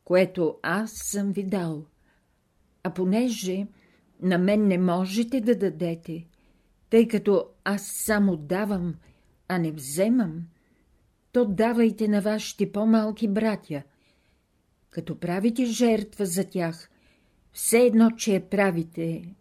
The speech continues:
заради мен. За всичко дадено на тях ще ви възнаградя преизобилно.“ Изобщо, силата на любовта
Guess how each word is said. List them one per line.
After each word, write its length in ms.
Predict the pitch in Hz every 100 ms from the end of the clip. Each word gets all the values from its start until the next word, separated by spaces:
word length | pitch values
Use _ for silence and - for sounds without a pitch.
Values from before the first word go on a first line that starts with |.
| _ _ -
заради 500 | 165 190 180 160 185
мен. 440 | 180 156 151 160 - _ _ _ _ _ _ _ _ _ - _ -
За 220 | 160 165 -
всичко 680 | - - 240 - - 160 151
дадено 600 | 143 156 196 180 175 160
на 180 | 160 151
тях 460 | - 208 - - - _ _ _ _ _ _ _
ще 420 | - - - 226 220
ви 140 | 220
възнаградя 1160 | 196 202 180 185 175 170 170 165 165 160 160 165 _ _ _ _ _ -
преизобилно.“ 1500 | - 196 226 233 _ 202 196 185 208 170 160 160 151 160 156 - - - - - - _ _ _ _ _ 160
Изобщо, 760 | 147 170 165 - - 196 226 - _ _ _ _
силата 580 | - - 214 254 262 254
на 140 | 220 196
любовта 760 | 190 175 - - - 190 226